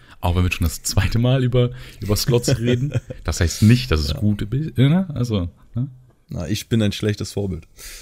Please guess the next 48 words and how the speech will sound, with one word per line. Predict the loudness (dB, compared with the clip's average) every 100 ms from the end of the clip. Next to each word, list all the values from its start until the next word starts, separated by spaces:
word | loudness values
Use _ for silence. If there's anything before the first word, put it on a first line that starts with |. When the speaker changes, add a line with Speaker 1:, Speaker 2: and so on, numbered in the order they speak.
| -4
Speaker 1:
Ja. | 0 0 -4 -10 _ _ -8
Speaker 2:
Ich | -6 2
war | 6
mit | 6
zwanzig | 6 4 2 0
Euro | 0 0 -2 _ _ _ -6
in | 0 2
den | 2 0
Slots | -2 0 0 0 -4
drin. | 2 2 0 -6 -20 _ _ -20 _ _ _
Auf | -6 -4
zwanzig | -2 0 0 -2 -4
Cent | 0 0 0 -8
pro | -4 -2 0
Umdrehung. | -2 -2 0 0
Ist | -2
aber | -8 -10
auch | -10 -10
krass, | -10 -14
Digga. | -14 -8
Fünf | 2 2
Dreh | 2 -2 -2
ist | -2
das | -6 -2
ein |
Euro | -2 -2
weg. | -4 _ -20 -20 -20 -20 -20 _ _ _ -8
Speaker 1:
Ja, | -8 -8 -10
ist, | -14 -14 -20 -20 -20 -18
Digga, | -16 -12 -4 4
Speaker 2:
War | 4
Speaker 1:
Geld | 6
Speaker 2:
schon | 4
Speaker 1:
Glücksspiel. | 4
Speaker 2:
halb | 4 4
am | 2
Verzweifeln | 0 2 2 2 2 -2
so. | 0 0 -2
Ist, | -8 -8 -6
äh, | -2 0
runtergegangen. | 4 2 4 0 0 -2 -2 -4
Ich | -6
war | -4
in |
der | -6
Slot | -6 -8
Legacy | -4 -4 -2 -4 -4 -4
of | -6